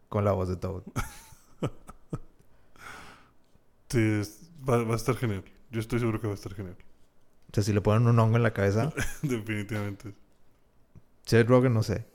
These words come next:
Speaker 1: O sea, Seth Rogen y, <laughs> y, y Chris Pratt.
Speaker 2: Es que no puedo
Speaker 1: Dios
Speaker 2: creer.
Speaker 1: mío, ¿qué estamos haciendo? ¿En qué, qué mundo estamos viviendo?
Speaker 2: El Mario más guapo que del mundo, ¿no? O sea, sí, no, no, eh, son los que medio no entiendo,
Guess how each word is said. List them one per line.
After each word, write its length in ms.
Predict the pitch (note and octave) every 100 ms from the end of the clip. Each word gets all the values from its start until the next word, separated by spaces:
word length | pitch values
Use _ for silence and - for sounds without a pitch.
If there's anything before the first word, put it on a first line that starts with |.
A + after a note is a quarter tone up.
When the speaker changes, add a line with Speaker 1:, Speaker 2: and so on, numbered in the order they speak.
| _ _ _ _ -
Speaker 1:
O 100 | A2
sea, 320 | G#2+ G2+ G2
Seth 180 | - C3
Rogen 380 | D#3+ E3 F3 D#3
y, 260 | B2 G#2 G#2 - -
<laughs> 260 | - - -
y, 500 | A2+ G#2+ G#2 G2+ - -
y 100 | A2+
Chris 260 | G#2+ A2+ C3
Pratt. 440 | - C3 F3+ - -
Speaker 2:
Es 100 | -
que 140 | C3+
no 160 | B2+ A#2+
puedo 140 | A#2+
Speaker 1:
Dios 120 | C#3 B2+
Speaker 2:
creer. 100 | C3+
Speaker 1:
mío, 240 | C#3 C#3
¿qué 80 | C#3
estamos 340 | C3 B2+ C3 B2+
haciendo? 460 | - A2+ A2 A2
¿En 80 | G#2+
qué, 520 | G#2+ G#2 G#2 G2 G2 - -
qué 120 | G#2
mundo 280 | G#2+ G#2+ A2
estamos 380 | - G2 G#2
viviendo? 440 | G2+ F#2+ F#2 F#2 G#2 - _ _ - -
Speaker 2:
El 200 | G#2+ G#2
Mario 340 | G2+ G#2 A2
más 220 | G#2+ G#2
guapo 400 | G#2 G2+ - A2
que 320 | - F#2+ F#2+ - - -
del 180 | G#2 G2+
mundo, 360 | G#2 G#2+ G#2
¿no? 140 | G2+ G#2+
O 40 |
sea, 120 | G#2 F#2+ G2 F#2+ _ _ _ _ _ _ _ -
sí, 180 | - A#2+
no, 180 | A#2+ A2+
no, 140 | A#2 A2+ A2 A2+ G#2 G#2+
eh, 20 | G#2+
son 300 | - A#2 C3+
los 140 | C#3
que 100 | C#3+
medio 560 | A#2+ A2+ G#2+ G2+ G2+ G2+
no 140 | G#2+
entiendo, 360 | A2+ A#2+ B2+